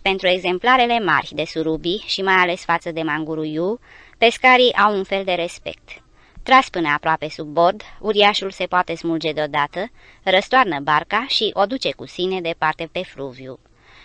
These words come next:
Pe Parana Superioară e cunoscută povestea unor pescari sportivi care veniseră aici din Statele Unite. Au pescuit manguruiu în adâncimile de zeci de metri,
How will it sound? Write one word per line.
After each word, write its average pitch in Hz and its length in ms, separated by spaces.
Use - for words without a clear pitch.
Pe 190 140
Parana 175 380
Superioară 170 600
e 277 160
cunoscută 226 600
povestea 156 520
unor 165 220
pescari 156 420
sportivi 151 600
care 226 260
veniseră 220 420
aici 175 360
din 196 180
Statele 180 420
Unite. 143 560
Au 220 160
pescuit 240 480
manguruiu 160 720
în 202 140
adâncimile 190 680
de 165 140
zeci 170 260
de 160 100
metri, 165 540